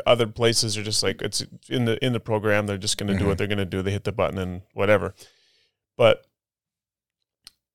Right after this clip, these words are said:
Speaker 1: it's, um, I think it would just be really, I think it'd be really difficult for people to wrap their head around
Speaker 2: Yeah.
Speaker 1: for, like, a week.
Speaker 2: Right.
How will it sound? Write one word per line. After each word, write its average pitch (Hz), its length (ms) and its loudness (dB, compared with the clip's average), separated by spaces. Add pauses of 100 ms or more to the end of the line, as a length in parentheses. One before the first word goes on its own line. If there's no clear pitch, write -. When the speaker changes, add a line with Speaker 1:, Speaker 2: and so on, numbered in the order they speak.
Speaker 1:
it's, 123 240 0
um, 107 540 0 (680)
I - 120 -6
think 170 260 2
it 262 100 2
would 147 120 4
just 143 240 2
be 135 120 4
really, 123 760 2 (840)
I - 40 -8
think 151 240 2
it'd 185 120 4
be 180 80 0
really 156 280 4
difficult 127 540 2
for 117 120 -6
people 113 340 -2
to 104 100 -2
wrap 107 260 6
their 107 140 -2
head 113 160 6
around 95 400 2 (140)
Speaker 2:
Yeah. 87 240 -2
Speaker 1:
for, 131 160 4
like, 110 420 4 (1040)
a 123 100 4
week. 110 500 2 (920)
Speaker 2:
Right. 90 260 2